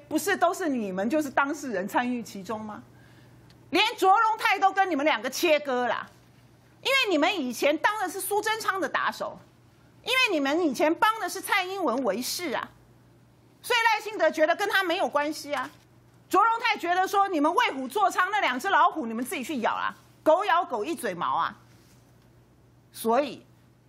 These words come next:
我奉劝这两名N C C委员，我也建议我们交通委员会的在野党的委员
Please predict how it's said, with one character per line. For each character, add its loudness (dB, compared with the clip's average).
我 -2
奉 0
劝 -6
这 2
两 -2
名 -14
N -6
C -10
C -12
委 -10
员， -18
我 2
也 -2
建 0
议 -12
我 0
们 -2
交 2
通 -8
委 -6
员 -10
会 -4
的 -8
在 0
野 -8
党 -12
的 -14
委 -14
员 -18